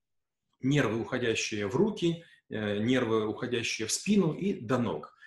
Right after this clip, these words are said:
И вот если это вынуть, то останется тело. Вот представьте, что мозг с глазами — это инопланетянин, вот это разумное существо. А мы такой а-ля скафандр, в котором ходим. И глупо считать, что мы и есть мозг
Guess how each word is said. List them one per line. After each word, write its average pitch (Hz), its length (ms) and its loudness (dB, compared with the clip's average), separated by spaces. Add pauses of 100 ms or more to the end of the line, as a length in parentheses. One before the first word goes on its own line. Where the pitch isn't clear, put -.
(140)
И 147 80 2
вот 165 160 0
если 160 280 2
это 147 300 2
вынуть, 185 520 2 (220)
то - 140 -4
останется 156 460 -4
тело. - 440 -2
Вот 127 160 -8
представьте, 147 400 -4
что - 160 -2
мозг 143 340 0
с 107 100 -8
глазами — 117 520 0
это 123 240 -2
инопланетянин, 139 680 -2
вот 156 200 -2
это 160 200 2
разумное 104 460 0
существо. - 680 -10 (220)
А 175 120 0
мы 254 240 4
такой - 400 0
а-ля 131 160 2
скафандр, 131 600 -2
в - 40 -12
котором 110 360 -4
ходим. - 380 -6 (280)
И 165 260 -4
глупо 151 420 -2
считать, - 400 -6
что - 180 -2
мы 147 240 6
и - 300 -4
есть 123 500 0 (320)
мозг 139 400 2